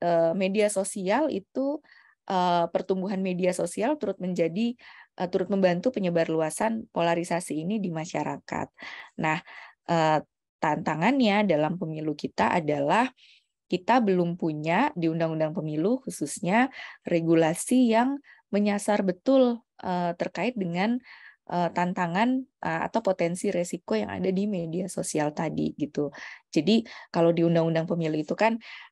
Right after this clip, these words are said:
hanya dikatakan bahwa, eh, media sosial bisa digunakan sebagai media untuk melakukan kampanye.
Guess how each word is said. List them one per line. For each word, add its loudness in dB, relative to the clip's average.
hanya -4
dikatakan -2
bahwa, 2
eh, 2
media 2
sosial 0
bisa 0
digunakan -2
sebagai 0
media 0
untuk -4
melakukan -4
kampanye. -4